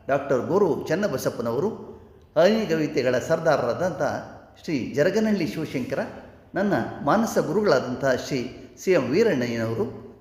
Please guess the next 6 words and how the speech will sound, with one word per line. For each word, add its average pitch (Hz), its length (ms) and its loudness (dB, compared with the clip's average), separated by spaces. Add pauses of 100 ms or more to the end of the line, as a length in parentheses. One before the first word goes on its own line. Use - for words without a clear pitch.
(120)
ಕರುಣಾಳು 196 520 4
ಬಾಬೆಳಕೆ 139 800 2 (240)
ಖ್ಯಾತಿಯ 151 380 0 (540)
ಡಾಕ್ಟರ್ 143 500 4
ಗುರುರಾಜ 185 420 2
ಕರ್ಜಗಿರವರು, 147 880 0